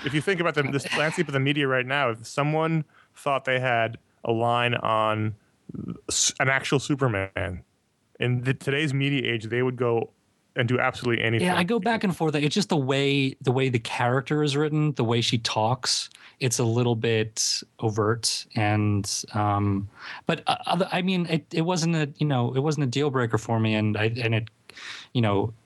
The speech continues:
Speaker 2: uh, they stuck the landing at the end, and, you know, I, it, it rebounded from that. So, um, but that's, if I could say one negative thing, that would be it.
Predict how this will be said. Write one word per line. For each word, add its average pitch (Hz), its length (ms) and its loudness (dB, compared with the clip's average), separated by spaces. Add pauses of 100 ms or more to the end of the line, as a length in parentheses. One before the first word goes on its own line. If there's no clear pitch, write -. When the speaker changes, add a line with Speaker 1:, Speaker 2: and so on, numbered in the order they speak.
Speaker 2:
uh, - 120 -18 (180)
they 143 120 0
stuck - 340 0
the 113 100 -2
landing 110 500 0
at 98 120 -4
the 104 100 -2
end, 107 320 0
and, 101 220 -2
you 101 60 0
know, 95 240 0
I, 101 260 -2 (380)
it, 127 180 -8 (180)
it 139 160 -4
rebounded 117 540 2
from 101 140 -2
that. 95 260 0
So, 104 420 0 (480)
um, 110 220 0
but 120 80 2
that's, 139 220 2
if 139 200 0
I 135 200 2
could 127 160 0
say 135 120 0
one 113 520 2
negative 104 300 0
thing, 101 180 0
that 98 160 2
would 95 140 0
be 92 180 -2
it. 95 200 -8